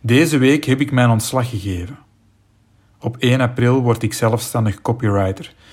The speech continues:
en kies ik voor een betere balans tussen werk, gezin,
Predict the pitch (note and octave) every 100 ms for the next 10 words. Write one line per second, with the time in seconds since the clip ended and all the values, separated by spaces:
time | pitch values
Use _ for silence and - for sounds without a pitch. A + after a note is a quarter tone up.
0 | - - A#2+ G#2 C#3+ D3 C#3 - B2 A#2
1 | G#2 A2 D3 D3+ B2 A2 A2 C3+ B2+ -
2 | - A#2+ G#2 A2 C#3+ - _ _ _ A#2+
3 | A2 G#2+ A#2+ C#3+